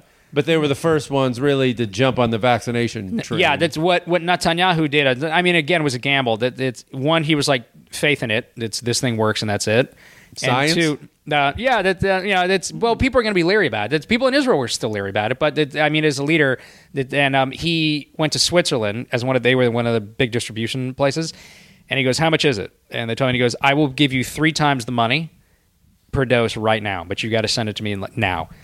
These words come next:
Speaker 1: Yeah.
Speaker 2: And they went, "All right." That, you know, there wasn't any hemming and hawing. Like, "Here's the money, that's it."
Speaker 1: Right.
Speaker 2: That, and he got even a million extra doses just in case if you needed a booster afterwards. You know, people aren't clear, but if you do, that's, he's got it. That, um, you know, they were giving it out like candy there. So that's, I mean, I woke up on a Thursday,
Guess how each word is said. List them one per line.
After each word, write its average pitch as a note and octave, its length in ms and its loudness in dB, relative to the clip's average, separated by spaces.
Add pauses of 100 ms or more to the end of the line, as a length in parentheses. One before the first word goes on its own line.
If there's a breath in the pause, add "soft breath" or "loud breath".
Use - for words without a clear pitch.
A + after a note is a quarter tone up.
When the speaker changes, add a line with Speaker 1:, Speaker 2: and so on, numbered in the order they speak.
Speaker 1:
Yeah. A#2+ 220 2
Speaker 2:
And - 40 -10
they A#2 140 0
went, A2+ 200 0
"All A#3+ 80 2
right." F#3+ 200 0 (440 soft breath)
That, A#2+ 180 -10
you C3+ 100 0
know, C3+ 60 2
there C3+ 100 4
wasn't D3+ 280 0
any C3 140 2
hemming B2+ 280 0
and G#2+ 80 -2
hawing. G2 420 0
Like, G#2+ 280 -6
"Here's C3 200 0
the C3 60 -4
money, A#2 180 0
that's G#2 200 -4
it." F#2+ 160 -8 (420 loud breath)
Speaker 1:
Right. A#2+ 260 -2
Speaker 2:
That, C3 60 -8
and C3+ 120 -2
he C3 60 -2
got D3 140 2
even D3+ 220 2
a - 20 -2
million C#3 340 0
extra C3 340 -2
doses A#2 280 -2
just A2 180 -6
in A#2+ 60 -8
case A#2+ 240 -2
if G2+ 100 -10
you A#2 60 -8
needed G#2+ 240 -8
a G#2+ 60 -6
booster G#2+ 400 -4
afterwards. A#2 380 -2
You F3+ 60 2
know, G3+ 140 2
people G3+ 220 0
aren't A#3+ 160 0
clear, G#3 340 0 (260 loud breath)
but C#3 140 0
if C#3 160 0
you F#3 100 4
do, F3+ 380 2 (480 soft breath)
that's, C#3 260 -2
he's C#3 240 0
got G#2 280 0
it. F2 160 -12
That, A#2+ 180 -6
um, B2 120 -6
you C3+ 60 0
know, C3 100 2
they C#3 120 2
were C3+ 80 -4
giving D#3 180 2
it C#3 60 4
out B2 140 2
like G#2 180 -4
candy A2+ 320 -4
there. G#2 220 -2
So A#2+ 180 -2
that's, B2 180 -2
I D3+ 80 0
mean, E3 140 2
I E3 180 4
woke F#3 200 0
up D#3 120 0
on B2+ 80 -4
a A#2 40 -4
Thursday, A2 580 -2